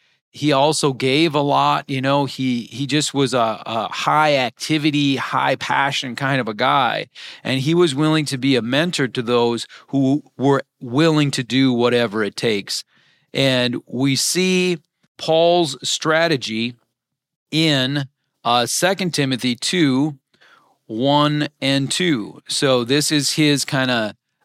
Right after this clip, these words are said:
mentoring strategy, Second Timothy two, one and two. And by the way, we're gonna talk about Timothy a lot today because Timothy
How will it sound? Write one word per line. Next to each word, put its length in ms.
mentoring 840
strategy, 760
Second 420
Timothy 420
two, 500
one 420
and 260
two. 400
And 380
by 240
the 100
way, 140
we're 120
gonna 140
talk 260
about 280
Timothy 400
a 80
lot 300
today 400
because 560
Timothy 760